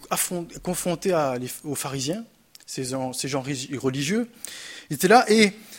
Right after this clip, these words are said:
euh, suite à un échange assez vif où Jésus leur répondait, euh, calmement, mais avec cette vari-, cette vérité, dite dans l'amour, mais avec sévérité aussi,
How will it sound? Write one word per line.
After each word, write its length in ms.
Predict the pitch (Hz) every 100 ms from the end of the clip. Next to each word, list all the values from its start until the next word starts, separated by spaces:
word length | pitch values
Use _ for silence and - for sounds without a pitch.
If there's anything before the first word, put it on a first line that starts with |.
| - -
euh, 120 | 190
suite 340 | - 254 240
à 60 | 190
un 120 | 180
échange 480 | 180 - 233 190 175
assez 260 | - - 160
vif 420 | 190 247 - -
où 80 | 147
Jésus 300 | 135 151 196
leur 180 | 170 139
répondait, 680 | 151 - 156 143 160 131 127 - -
euh, 60 | 139
calmement, 640 | - 175 165 156 165 196 165
mais 320 | 135 123 117 -
avec 240 | 139 131 135
cette 220 | 147 123
vari-, 340 | 147 156 160 -
cette 240 | - 131
vérité, 600 | 127 156 156 226 233 151 120
dite 380 | 120 123 185
dans 120 | 175 190
l'amour, 360 | 190 233 285
mais 100 | 160
avec 200 | 143 143
sévérité 540 | - 196 190 180 175 254
aussi, 340 | 208 -